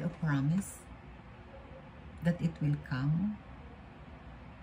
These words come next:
Supposed to be three weeks ago, but it did not arrive. Or maybe were you made the promise that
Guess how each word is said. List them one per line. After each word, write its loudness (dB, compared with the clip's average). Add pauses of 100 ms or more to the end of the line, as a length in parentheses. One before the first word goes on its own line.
(300)
Supposed 6
to 8
be 10
three 8
weeks 6
ago, 6
but 6
it 6
did 6
not 6
arrive. 4 (3500)
Or 12
maybe 10 (800)
were 10
you 12
made 10
the 8
promise 6 (1800)
that 10